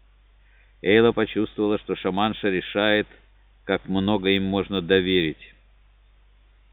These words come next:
"Он терпел меня, потому что я целительница,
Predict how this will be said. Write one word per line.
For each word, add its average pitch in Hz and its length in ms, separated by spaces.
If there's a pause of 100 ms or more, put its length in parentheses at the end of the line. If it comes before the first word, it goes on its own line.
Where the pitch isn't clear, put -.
(680)
"Он 135 400 (220)
терпел 123 460
меня, 131 360
потому 107 360
что - 200
я 104 220 (100)
целительница, 90 960